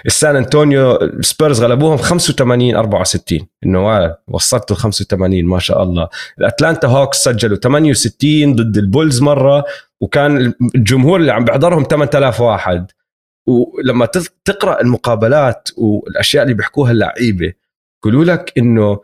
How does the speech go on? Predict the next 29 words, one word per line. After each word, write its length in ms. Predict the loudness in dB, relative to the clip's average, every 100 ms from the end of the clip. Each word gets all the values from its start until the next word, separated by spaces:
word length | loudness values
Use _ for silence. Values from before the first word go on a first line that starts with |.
| _ _ -2
غير 220 | 0 0
شغلة 440 | 0 0 2 0 0
اللياقة 520 | 0 2 2 0 0
اللي 140 | 0 0
مش 200 | 0 0
موجودة، 580 | 0 2 0 0 -2 -6 _ _ _ _ _ _ -8 -2
لما 160 | 0
يلعبوا 320 | 2 2 0
ثالث 380 | 0 2 0 0
مباراة، 580 | 0 2 0 0 -2 -8 _ _ _ _ _ _
إنه 340 | 0 2 2 2
يدخلوا 420 | 0 0 0 2
يلعبوا 320 | 0 0 -2
ثالث 340 | 0 0 0
مباراة، 520 | -2 0 0 -2 -4 -10 -14 -14 _
ثالث 340 | 0 0 0 0
ليلة، 400 | 2 2 0 -4 _ _ _ _ _ _ _ _ _ -2
ال-، 340 | 0 0 0
التعب 720 | -2 -2 -2 -2 -2 0 -2 -6 -18 _ _ _ _ _ -4
من 140 | -2
رجليهم 760 | 0 0 0 0 2 2 2 2
لإيديهم 600 | 0 0 0 2 2 2
بأثر 400 | 0 -2 -2 -2
على 140 | -2
التسديد 560 | -4 -4 0 0 0 0
تبعهم، 480 | -2 0 -2 -4 -4
مش 140 | -4
عارفين 300 | -2 0 0
يسددوا، 500 | 0 0 0 0 0